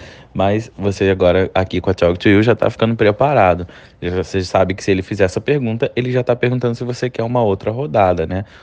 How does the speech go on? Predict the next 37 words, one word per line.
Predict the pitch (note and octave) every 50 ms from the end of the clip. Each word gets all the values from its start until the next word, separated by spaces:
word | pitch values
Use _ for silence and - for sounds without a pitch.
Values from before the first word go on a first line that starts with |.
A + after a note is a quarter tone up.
| - -
Um | F2 F#2+
outro | F#2+ F#2 - - C3
round | A#2 G#2+ G#2+ F#2 F#2 F#2+ F#2 F2+ G2
da | G#2 G#2
sua | - - G2+
bebida, | G2+ A#2 C3 C3 G#2+ F#2 F#2 F#2+ F2 F2
né? | F2+ F2 F2+
Quer | F2 - E2
encher. | F#2 A2+ A#2 - - G2+ F#2+ F2+ E2+ - - - - - _ _ -
"Would | G#2+ C3 D#3 D#3+ E3+
you | G3 F#3
like | D#3+ B2+ B2+ C#3+ - -
another | E3+ E3 D#3+ D#3 D#3+ D#3+ D#3+
round?" | E3 E3 E3 E3 E3 E3 E3+ E3 - - - - - _ _ _
Você | - G2 - - B2+
quer | - - B2+ B2
uma | C3 C#3 C3+ C3
outra | B2 A#2 A2+ - G#2+ G2+
rodada, | G2 G2+ F#2 F#2+ F#2 F2 F2+ F#2+ A2+ C3+ A#2+ - - _ _ _ _ _ -
beleza? | - E2+ F#2 F#2+ G2+ A#2+ D#3 F3 E3 - - - _ _ _ _ _ _ _ _ _ _ _ _ _ _ _ _ _ _ _ _ - - - - -
E | D#3+ F#3 G3+ A3 G#3 - -
a | E3+ F3+
última | F3 D#3+ D3+ D#3 - - E3 E3 E3 D#3+ -
bartender | - A2+ B2 C3+ D3 E3 E3 - D3 C#3+ C#3 C#3+ D3
question | C#3+ - A#2+ G#2+ G2 F#2+ F#2+ - - - G2+
que | G#2+ -
nós | G#2+ G#2 A#2 D3 -
temos | - A2+ G2 G2 G2 A2
aí | B2+ C3 A2+ G#2+ C#3 C#3+ - _ _ _ _ _ _
é, | - C#3+ C3+ B2 C3 D3+ - - - - - - _ _ - -
"Do | A#2 B2 C#3+ F#3 A3
you | A3+ B3 B3+ B3+
want | A#3 G3 D3 C3+ C3+ C#3+
it | D#3 E3+ E3+ -
with | D3+ D3+ D3+ C#3+ -
a | C#3+ C3+
twist?" | - - - A#2+ A2+ G#2+ G#2 A#2+ D#3 - - - - - -